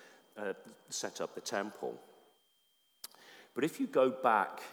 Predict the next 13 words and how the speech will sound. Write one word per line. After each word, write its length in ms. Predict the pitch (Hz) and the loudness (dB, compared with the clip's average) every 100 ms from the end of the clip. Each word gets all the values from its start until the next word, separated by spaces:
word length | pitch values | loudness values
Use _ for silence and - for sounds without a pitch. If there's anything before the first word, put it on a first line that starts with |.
| - | -4
into, 720 | 107 101 - 107 98 98 92 - | -4 -4 -4 0 0 0 -6 -6
um, 560 | 95 92 90 90 90 87 | -4 -2 -2 -4 -8 -6
Exodus, 920 | 101 101 - - 92 58 90 - - - - _ - - - | -2 -2 -4 -10 -8 -8 -6 -8 -12 -14 -20 _ -20 -20 -10
it 100 | 117 | 0
also 440 | 113 156 - 190 147 | 2 2 0 0 0
says 500 | - 107 92 90 - | 0 -2 -2 -4 -4
that 260 | 104 98 | -2 0
inside 720 | 113 127 175 - 127 117 110 | -2 -4 -6 -6 -2 0 -2
the 100 | 104 | -2
Ark 340 | 101 104 101 - | -4 -4 -6 -8
of 100 | 110 | -12
the 80 | 95 | -14
Covenant 840 | - 110 98 85 76 110 - - | -8 -8 -8 -12 -12 -12 -14 -16